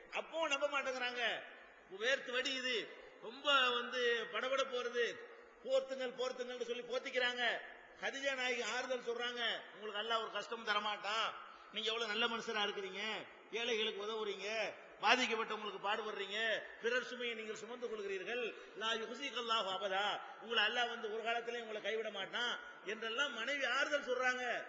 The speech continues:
அது என்ன விளங்குது? அப்பதான் ரசூலுல்லாஹ் படைக்கப்பட்டிருக்காங்கன்னு விளங்குது. அதனால ஜிப்ரீல் வந்தது தெரியல.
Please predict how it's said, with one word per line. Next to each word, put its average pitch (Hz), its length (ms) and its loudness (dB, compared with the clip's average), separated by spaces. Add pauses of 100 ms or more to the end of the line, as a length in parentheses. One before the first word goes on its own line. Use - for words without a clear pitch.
(260)
அது 226 120 -2
என்ன 277 160 2
விளங்குது? 269 640 2 (840)
அப்பதான் 214 720 2
ரசூலுல்லாஹ் 240 400 4
படைக்கப்பட்டிருக்காங்கன்னு 233 760 0
விளங்குது. 277 580 0 (400)
அதனால 247 360 0
ஜிப்ரீல் 269 380 -4
வந்தது 262 460 -2
தெரியல. 254 380 2